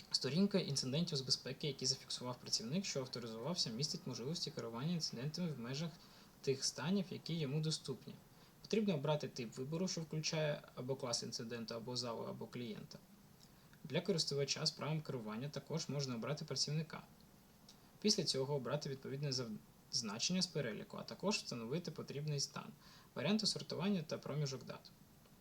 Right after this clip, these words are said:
У таблиці відображаються відповідні інциденти.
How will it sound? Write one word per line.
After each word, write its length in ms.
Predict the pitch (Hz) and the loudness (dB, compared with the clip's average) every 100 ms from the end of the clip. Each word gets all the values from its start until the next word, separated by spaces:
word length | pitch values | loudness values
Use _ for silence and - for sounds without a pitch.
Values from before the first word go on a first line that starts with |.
| - - - - | -20 -20 -14 -6
У 60 | |
таблиці 420 | 135 156 262 - | -2 2 4 4
відображаються 1000 | 156 143 135 135 147 190 165 - 151 139 | 4 2 2 2 4 4 6 4 4 2
відповідні 540 | 131 131 131 139 175 160 | -2 -6 -2 -2 0 2
інциденти. 580 | 147 160 127 107 - | 2 2 0 -4 -8